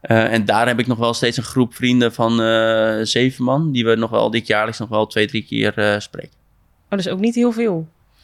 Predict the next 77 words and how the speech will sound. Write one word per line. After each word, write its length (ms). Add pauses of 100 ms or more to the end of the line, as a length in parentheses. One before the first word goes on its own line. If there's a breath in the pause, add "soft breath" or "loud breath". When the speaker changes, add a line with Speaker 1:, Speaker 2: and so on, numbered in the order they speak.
(140)
Speaker 1:
Nee, 100
Speaker 2:
Maar 180
Speaker 1:
maar 100
Speaker 2:
ja, 60
Speaker 1:
ja, 80
Speaker 2:
iedereen 140
Speaker 1:
het 100
Speaker 2:
heeft 140
een 80
druk 200
leven. 680
Speaker 1:
Ja. 320 (100)
Speaker 2:
Ja, 220
nee, 140
dat, 180
dat 200
snap 200
Speaker 1:
Ja. 60
Speaker 2:
ik 80
ook 120
wel, 220
inderdaad. 580
Speaker 1:
Moet 180
allemaal 240
passen, 320
maar 200
we, 120
wij 120
maken 240
wel 180
echt 180
ruimte 360
voor 140
elkaar 300
jaarlijks 500
om 260
weer 180
met 100
elkaar 220
een 60
hapje 220
te 120
eten, 300
een 80
drankje 340
te 120
doen 240
en 300
een 80
beetje 260
met 120
elkaar 400
te, 180 (220)
te, 180 (140)
slap 260
te 80
ouwehoeren, 420
Speaker 2:
Ja, 40
Speaker 1:
zoals 160
wij 140
Speaker 2:
ja, 60
Speaker 1:
dat 80
Speaker 2:
ja. 60
Speaker 1:
zeggen. 500
Speaker 2:
Ja. 260
Speaker 1:
"Oh, 100
hey, 140
weet 220
je 80
nog 180
dit 260
en 100
toen 260
en 140
dat?" 320
En, 220
eh, 340